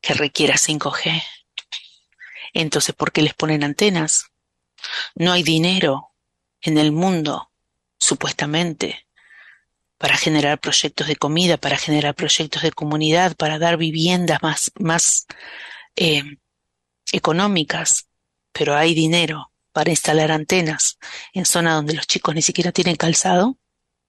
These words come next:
¿Qué es lo que están buscando? La frecuencia cerebral de quién están intentando afectar. Colombia es el último bastión.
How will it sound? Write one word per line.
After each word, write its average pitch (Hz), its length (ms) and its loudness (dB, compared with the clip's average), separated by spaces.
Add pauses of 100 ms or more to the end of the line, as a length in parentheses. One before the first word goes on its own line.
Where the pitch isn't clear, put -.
(1600)
¿Qué 254 80 2
es 214 80 4
lo 175 80 2
que - 80 -8
están - 220 -4
buscando? - 520 -10 (1900)
La 202 200 6
frecuencia 240 1120 4 (420)
cerebral 185 720 4
de 185 120 2
quién 190 580 -2
están 170 360 -2
intentando 151 540 0
afectar. - 600 -4 (3250)
Colombia 190 400 6
es 190 120 2
el 170 80 6
último 165 280 2
bastión. 147 500 -4